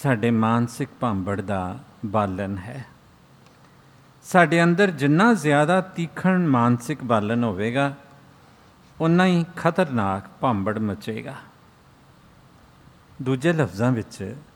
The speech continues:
ਸਾਡੀ ਅੰਦਰਲੀ ਮਾਨਸਿਕ ਮੈਲ ਦੀ ਮਿਕਦਾਰ ਤੇ ਸ਼ਕਤੀ ਅਨੁਸਾਰ ਹੀ ਸਾਨੂੰ ਸਰੀਰਕ ਤੇ ਮਾਨਸਿਕ ਭਿਆਨਕ ਬਿਮਾਰੀਆਂ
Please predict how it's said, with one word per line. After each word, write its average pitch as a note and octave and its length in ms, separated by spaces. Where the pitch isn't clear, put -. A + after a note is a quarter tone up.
ਸਾਡੀ F3 400
ਅੰਦਰਲੀ G3+ 460
ਮਾਨਸਿਕ D3 600
ਮੈਲ C3 400
ਦੀ C3+ 400
ਮਿਕਦਾਰ B2 800
ਤੇ C#3+ 100
ਸ਼ਕਤੀ F#3 600
ਅਨੁਸਾਰ A2 540
ਹੀ G#2+ 460
ਸਾਨੂੰ E3 380
ਸਰੀਰਕ E3+ 580
ਤੇ D#3 80
ਮਾਨਸਿਕ B2+ 760
ਭਿਆਨਕ B2 480
ਬਿਮਾਰੀਆਂ A2+ 840